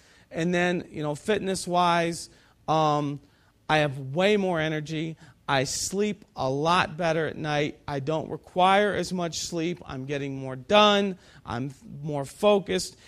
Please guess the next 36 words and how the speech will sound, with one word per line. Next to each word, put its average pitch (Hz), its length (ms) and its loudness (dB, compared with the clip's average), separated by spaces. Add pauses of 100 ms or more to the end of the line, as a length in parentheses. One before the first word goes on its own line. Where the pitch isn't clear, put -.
(140)
Just - 260 -4
all 262 520 6
these 233 340 -4
trickle-down 196 840 -2
benefits. 175 500 -4
Now, 151 120 -4
there 185 160 -2
is 160 160 -4
nothing 226 420 -4
inherently 208 580 -2
valuable 165 840 0 (280)
about 170 320 4
running 190 600 0 (260)
for 185 180 -2
twenty 196 340 0
minutes. 196 360 0
While 196 360 4
I'm 226 220 2
on 202 240 -2
the 180 80 -2
treadmill, 156 640 0
it's 160 160 -8
not 185 220 -2
like 175 160 -4
there's 165 180 -6
anything 180 420 -4
great 175 320 0
that's - 160 -8
happening. 156 460 -2
In 135 100 -6
fact, 160 320 -4
I 165 140 -4
hate 190 240 -2
it. - 180 -10 (1120)
It's - 80 -20
boring. 147 720 2